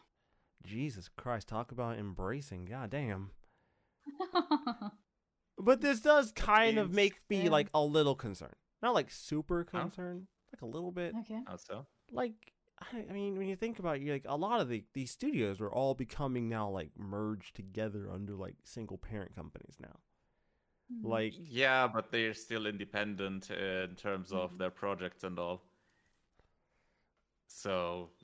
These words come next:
Speaker 3: they, eh, they're still, they're working, uh, on, uh,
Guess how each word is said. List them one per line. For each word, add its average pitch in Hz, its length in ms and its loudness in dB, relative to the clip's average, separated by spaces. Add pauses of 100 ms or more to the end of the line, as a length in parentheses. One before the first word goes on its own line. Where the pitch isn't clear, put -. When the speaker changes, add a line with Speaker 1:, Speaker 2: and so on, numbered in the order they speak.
(180)
Speaker 3:
they, - 100 -16 (360)
eh, 220 300 -6
they're 202 160 -2
still, 185 540 -2
they're 156 160 -2
working, 147 460 -6
uh, 113 640 4 (280)
on, 107 480 2
uh, 104 100 0